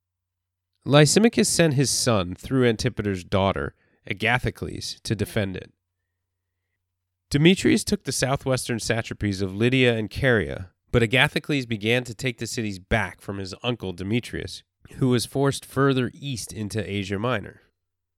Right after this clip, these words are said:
So Demetrius decided to just keep going east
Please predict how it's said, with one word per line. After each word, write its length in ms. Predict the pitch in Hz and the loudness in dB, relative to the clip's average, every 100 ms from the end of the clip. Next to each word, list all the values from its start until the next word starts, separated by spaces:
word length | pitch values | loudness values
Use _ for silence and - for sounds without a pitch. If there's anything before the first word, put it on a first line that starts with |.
| _ _ _ _ _ _ _ _ _ _ _ _ | _ _ _ _ _ _ _ _ _ _ _ _
So 340 | - 165 165 160 | 0 4 6 6
Demetrius 600 | 139 156 175 - 254 - | 6 6 6 6 2 2
decided 460 | 139 151 139 131 | 2 4 4 4
to 80 | 123 | 2
just 360 | 117 123 - - | 2 0 -2 -6
keep 320 | - 160 - | -4 -4 4
going 340 | 131 123 113 | 6 6 4
east 460 | 110 104 - - | 0 -4 -6 -14